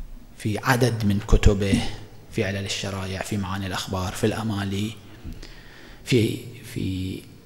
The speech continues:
<clears throat> نعم، في أكثر من كتاب، ثلاث أربع كتب من كتب الشيخ الصدوق.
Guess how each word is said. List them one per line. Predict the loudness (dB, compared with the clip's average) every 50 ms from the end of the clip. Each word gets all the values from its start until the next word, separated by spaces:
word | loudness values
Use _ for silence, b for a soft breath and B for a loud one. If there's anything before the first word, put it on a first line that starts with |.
| -20 -20 -10 -2
<clears throat> | 0 0 0 0 -2 -4 -8 -10 -12 -14 -16 -18 -18 -20 -20 -20 -20 -20 -20 -20 -20 -20 -20 -20 -20 -20 -20 -20 -20 -20 -20 -20 -20 -20 -20 -20 -20 -20 -20 B B B B B B B B B B B B B B B B B B B -6 -4
نعم، | -2 -2 -2 -2 -4 -6 -6
في | 0 2 6 6
أكثر | 6 6 6 4 4
من | 4 0
كتاب، | 0 0 0 2 0 0 0 -2 -6
ثلاث | -6 -4 -2 -2 -2 -2 -2
أربع | -4 -4 -2 -4 -4
كتب | -4 -6 -6 -4 -4 -4 -4 -4
من | -4 -6 -6 -6
كتب | -6 -4 -4 -4
الشيخ | -4 -4 -6 -6 -6 -4
الصدوق. | -4 -2 -2 -2 -4 -4 -6 -6 -8 -12